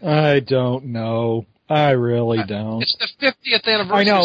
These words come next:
Speaker 2: Star
Speaker 1: that, that's
Speaker 2: Trek.
Speaker 1: the thing. You almost have to do something, but I,
Speaker 2: Yeah.
Speaker 1: I, I, I would, I would like to, s-, I, I would say see Nimoy one. I don't wanna see Shatner again. I really don't.
Speaker 2: Me too. I wanna see him undo the horrible death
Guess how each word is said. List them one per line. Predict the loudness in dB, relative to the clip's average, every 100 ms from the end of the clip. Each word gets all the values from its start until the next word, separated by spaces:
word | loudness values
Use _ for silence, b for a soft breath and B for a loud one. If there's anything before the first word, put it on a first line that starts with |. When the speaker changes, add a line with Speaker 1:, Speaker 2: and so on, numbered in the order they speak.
| 2
Speaker 2:
Star | 2
Speaker 1:
that, | 2
that's | 0 -2 -2
Speaker 2:
Trek. | -2
Speaker 1:
the |
thing. | 0 0
You | 0
almost | 0 0 2 0
have | 0 -2 -2
to | -4
do | -2
something, | -2 -2 -4 -6 -4
but | 0 2
I, | 4 2 0 B
Speaker 2:
Yeah. | -16 B B _
Speaker 1:
I, | -2 2 2 0 -2
I, | 2 2 0
I | 0 2
would, | 2 -2 -6
I | -2 0
would | 0 0
like | 0 0
to, |
s-, | -6 -4
I, | -2 0 2
I | 2
would | 2
say | 2 0 0
see | -2 0
Nimoy | 0 2 4 4
one. | 2 2
I | 2
don't | 2
wanna | 2 0
see | -2 -2 -2
Shatner | -2 0 -2
again. | 0 2
I | 2
really | 2 0 -6
don't. | -10 -14 -14
Speaker 2:
Me | -14 -14
too. | -16 -18 _ B B B -2
I | 0
wanna | 0 0
see | 0 0 -2
him | -4 -6
undo | -6 -8 -8 -6
the | -6
horrible | -6 -6 -6 -8
death | -6 -2 -2